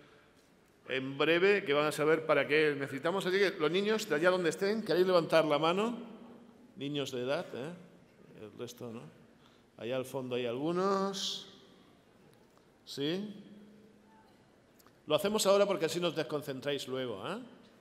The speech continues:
¿Sí? Os van a dar un lápiz a cada uno, por si alguno ya no ha traído su lápiz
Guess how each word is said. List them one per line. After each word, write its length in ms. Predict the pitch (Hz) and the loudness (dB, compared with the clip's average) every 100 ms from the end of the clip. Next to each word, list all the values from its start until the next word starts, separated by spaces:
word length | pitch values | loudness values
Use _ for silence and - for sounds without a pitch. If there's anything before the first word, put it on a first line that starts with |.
| - - - | -20 -20 -18
¿Sí? 380 | - 135 202 233 - - - _ _ _ _ _ | -10 -8 -8 -10 -20 -20 -20 _ _ _ _ _
Os 120 | - 113 | -10 -2
van 140 | 151 | 2
a 60 | 156 | 4
dar 140 | 156 | 4
un 120 | 147 | 4
lápiz 460 | 156 165 160 160 147 | 4 4 2 -2 -2
a 100 | 135 | -2
cada 160 | 143 | 2
uno, 200 | 147 170 | 2 2
por 120 | 185 143 | 0 -2
si 100 | 139 | -2
alguno 240 | 143 147 | -2 0
ya 120 | 143 | 0
no 80 | 143 | 0
ha 60 | 143 | -2
traído 260 | 139 135 | -2 -2
su 180 | 135 139 | -4 -2
lápiz 540 | 139 147 151 156 - | 0 0 0 -4 -6